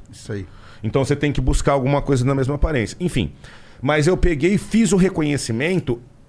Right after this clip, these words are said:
Speaker 2: eu já comecei uma investigação. Eu vou ouvir uma, as partes,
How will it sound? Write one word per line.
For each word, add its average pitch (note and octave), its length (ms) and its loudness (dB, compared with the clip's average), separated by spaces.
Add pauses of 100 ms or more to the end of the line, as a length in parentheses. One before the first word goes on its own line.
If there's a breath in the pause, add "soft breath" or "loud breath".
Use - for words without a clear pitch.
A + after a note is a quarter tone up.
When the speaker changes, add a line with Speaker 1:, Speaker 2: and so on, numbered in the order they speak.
(160)
Speaker 2:
eu D#3 80 2
já D#3+ 140 2
comecei E3 320 -2
uma F3 100 2
investigação. E3 720 2 (260 loud breath)
Eu G3+ 180 2
vou G3+ 280 2
ouvir E3 240 -2
uma, F3 200 -4
as C#3+ 140 -2
partes, E3 720 0